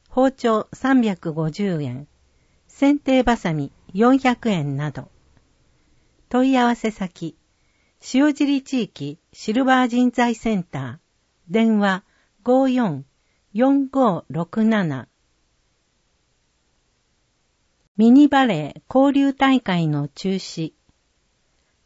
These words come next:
今年度のミニバレー交流大会は、新型コロナウイルス感染症拡大防止のため中止となりました。中止となったイベント。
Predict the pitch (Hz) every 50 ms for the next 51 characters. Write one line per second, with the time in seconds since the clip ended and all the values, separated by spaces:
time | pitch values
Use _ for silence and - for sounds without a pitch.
0 | _ - - 285 294 285 285 294 294 262 233 180 185 160 156 151 143 - _ _
1 | _ _ _ _ - 214 233 254 285 269 285 277 277 254 202 170 160 151 - -
2 | 233 254 262 247 262 269 269 262 - 262 247 240 214 - 175 165 160 156 147 147
3 | 135 143 _ _ _ _ _ _ _ _ _ - - - 269 269 269 262 262 -
4 | 262 247 - 233 254 254 254 254 247 247 247 240 226 202 190 175 - - - 202
5 | 233 240 - - 240 240 240 - - 247 226 220 220 - 202 - - 240 233 226
6 | 233 233 208 226 233 226 - 226 214 208 208 - 196 185 180 175 175 185 _ _
7 | _ - - 254 254 269 262 - - - 254 240 233 220 208 220 196 190 185 180
8 | - - - - 135 - _ _ _ _ _ _ _ _ _ _ _ _ _ _
9 | _ _ _ _ _ _ _ _ _ _ _ _ - - 285 294 302 294 - -
10 | - 285 269 262 269 262 262 _ _ - 165 156 - - 165 175 165 202 202 196
11 | 190 - - - 170 165 -